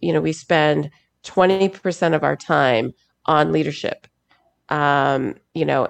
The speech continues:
and that is, you know, really defined as human growth and development, um, because it's my belief that, you know, if someone is better at that, then one, they have a better op-, they have a better likelihood of successfully leading a team,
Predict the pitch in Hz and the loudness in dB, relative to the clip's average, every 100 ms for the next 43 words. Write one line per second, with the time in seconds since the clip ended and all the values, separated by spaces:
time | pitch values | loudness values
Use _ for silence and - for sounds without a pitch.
0 | - 156 147 147 143 147 143 143 - 160 | 0 0 2 0 0 0 0 0 0 0
1 | 143 151 - - _ _ - 170 156 165 | 0 -2 -6 -18 _ _ -2 0 2 2
2 | 165 156 - 156 135 139 147 - 139 139 | 2 -2 -2 0 0 -2 -4 -6 -4 0
3 | 135 131 131 - - - 165 143 139 135 | 0 0 -2 -6 -16 -6 -2 -2 -2 -4
4 | 135 127 123 107 - - - _ _ _ | -4 -8 -4 -4 -4 -8 -10 _ _ _
5 | _ - 147 143 147 160 147 151 - 156 | _ -4 0 0 -2 -4 -4 -8 -6 -4
6 | 139 156 190 175 - 147 139 117 - _ | -2 -2 -2 -2 -2 0 0 0 -4 _
7 | _ - 156 147 139 - 170 165 156 156 | _ -6 -2 2 0 0 0 2 2 0
8 | 143 _ _ - 170 160 - 170 165 135 | -4 _ _ -2 -2 -2 -2 2 4 2
9 | 131 92 - 151 143 - 139 139 - - | 0 -2 -4 -4 -2 0 0 2 0 -2
10 | 151 156 143 - 151 139 143 139 131 - | -2 0 0 0 0 -2 -2 -2 0 0
11 | 143 - - _ _ _ - 147 143 139 | -2 -4 -14 _ _ _ -2 0 0 -2
12 | 151 139 131 - 147 147 - 147 - - | -2 0 0 -2 -6 -4 -4 -4 -8 -16
13 | - 143 139 - 147 139 139 135 131 120 | -6 -6 -4 -6 -6 -4 -4 -4 -4 -4
14 | 160 127 131 | -2 0 0